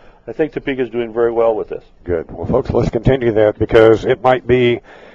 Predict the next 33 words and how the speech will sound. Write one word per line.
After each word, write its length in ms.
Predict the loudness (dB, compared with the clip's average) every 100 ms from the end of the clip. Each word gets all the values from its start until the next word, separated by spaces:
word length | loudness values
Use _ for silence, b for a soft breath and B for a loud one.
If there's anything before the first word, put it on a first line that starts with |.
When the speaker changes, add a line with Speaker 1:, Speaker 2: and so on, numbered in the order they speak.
| b b 4
Speaker 2:
<clears throat> 200 | 6 6
you 540 | 6 6 6 4 -2 -10 _
saying, 580 | -2 0 0 -6 -12 0
"Welcome 340 | 4 6 4 -4
to 80 |
Topeka. 420 | -2 0 0 -2 -6 -12 -20 -10
We're 100 | -6
glad 260 | 2 4 4
to 60 | 2
have 180 | 0
you 100 | 0
here." 220 | -4 -4 -4
You 260 | -6 -6
might 260 | -2 -4 -2
be 160 | -4
the 220 | 0 -2 0
person, 300 | 0 -2 -8 -18 _
the 200 | -4 0
individual 640 | 0 0 2 2 -2 -12 -16
Speaker 1:
Mm-hmm. 100 | b b b
Speaker 2:
that's 160 | -4 -4
responsible 640 | -4 0 0 0 -4 -4
for 140 | -4 -2
getting 280 | -2 -4 -6
some 180 | -6
of 120 | -4 -4
these 140 | -4
tournaments, 540 | -4 -4 -4 -10 -10 -8
these 240 | -6 -6
events 360 | -8 -8 -8 -6
back 320 | -4 -4 -6
into 420 | -12 -10 -8 -6
Topeka 480 | -4 -4 -4 -6